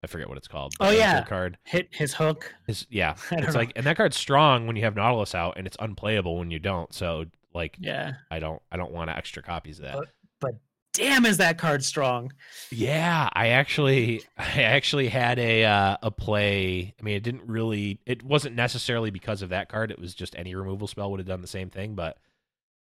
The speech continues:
Speaker 1: I, uh, I played, I, I had a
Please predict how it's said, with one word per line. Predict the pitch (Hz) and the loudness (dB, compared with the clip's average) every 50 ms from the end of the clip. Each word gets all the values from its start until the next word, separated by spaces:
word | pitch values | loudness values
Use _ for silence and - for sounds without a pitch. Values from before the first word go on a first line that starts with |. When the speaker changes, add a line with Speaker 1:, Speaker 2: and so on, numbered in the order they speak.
| _ - - | _ -4 -2
Speaker 1:
I, | 92 90 90 87 | 0 2 2 2
uh, | 85 80 78 78 78 78 69 - _ _ _ _ _ _ _ - | 0 0 -2 -2 -2 -4 -4 -6 _ _ _ _ _ _ _ -8
I | - 101 | -6 -6
played, | 90 - 113 117 110 107 107 110 104 _ - | -6 -4 -4 -2 0 0 -2 -2 -6 _ -6
I, | 101 110 - - | -6 -6 -4 -2
I | 113 | 0
had | 110 156 151 151 147 | 4 6 6 6 8
a | 143 131 131 123 110 | 6 6 4 4 2